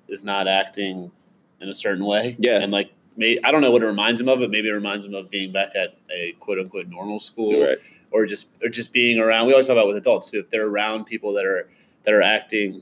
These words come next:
Speaker 1: I don't know what normal is, but the way that the majority of people <laughs> act, which
Speaker 2: Right.
Speaker 1: is controlled, respectful, and all that, then, then they tend to calm down. So this week has been better for my homeroom. We
Speaker 2: Yeah.
Speaker 1: still have t-, two of your boys. Are,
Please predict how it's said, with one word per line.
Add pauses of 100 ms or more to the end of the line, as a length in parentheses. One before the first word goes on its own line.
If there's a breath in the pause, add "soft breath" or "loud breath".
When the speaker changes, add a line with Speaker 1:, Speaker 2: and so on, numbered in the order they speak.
(100)
Speaker 1:
I
don't
know
what
normal
is,
but
the
way (320)
that (400)
the
majority
of
people
<laughs>
act,
which
Speaker 2:
Right.
Speaker 1:
is (440 loud breath)
controlled, (120)
respectful,
and
all
that,
then,
then
they
tend
to
calm
down.
So
this
week
has
been (300)
better
for
my
homeroom. (100)
We
Speaker 2:
Yeah.
Speaker 1:
still
have (600)
t-, (100)
two
of
your
boys.
Are,